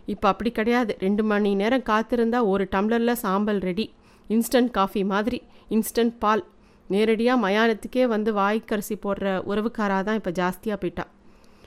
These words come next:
அங்க சுசீலா பொறுப்புல வீட்டை சுத்தம் பண்ணி வீட்டை அலம்பி விடுறதுக்கு வேலைக்காரி தாயம்மாவும் உதவியா வரேன்னு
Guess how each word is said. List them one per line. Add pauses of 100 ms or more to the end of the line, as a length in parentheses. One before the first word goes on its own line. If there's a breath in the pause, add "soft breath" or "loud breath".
(280 soft breath)
அங்க
சுசீலா
பொறுப்புல
வீட்டை
சுத்தம்
பண்ணி (300 loud breath)
வீட்டை
அலம்பி
விடுறதுக்கு
வேலைக்காரி
தாயம்மாவும்
உதவியா (100)
வரேன்னு